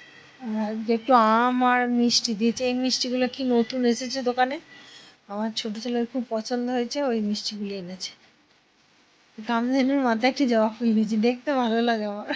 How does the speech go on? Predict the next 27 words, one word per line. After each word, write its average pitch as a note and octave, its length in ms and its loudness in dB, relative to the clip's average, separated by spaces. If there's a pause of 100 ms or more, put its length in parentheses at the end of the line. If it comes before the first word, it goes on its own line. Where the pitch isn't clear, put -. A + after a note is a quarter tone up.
(300)
কামধেনুকে B3 760 2
সাজাতে। G#3 520 -2 (2000)
দেখুন G3 260 -8
আমার G3 160 -4
গোপুসোনাকে F#3+ 500 -6
সামনে F#3+ 360 -6
থেকে G3+ 200 -8
দেখিয়ে F#3 340 -6
দিই, D#4 140 -6 (680)
বেলি G3+ 220 -2
ফুলের G#3+ 320 0
মালা F#3+ 400 -2
পরেছে, G#3 500 -4
সাজিয়ে G3 460 -4
দিয়েছি। G#3 520 -4 (920)
ছোট A#3 240 -4
ছেলে C4+ 260 -4
তো D4+ 100 -2
মায়েরা A#3 420 -2
সাজিয়ে A3+ 360 -2
দিলে A3 220 -2
ছেলেদিকে G#3+ 440 -4
দেখতে A3 320 -4
খুব A#3+ 220 -8
ভালো G3+ 280 -6
লাগে। G3+ 200 -10 (1160)
হুম। G#3 240 0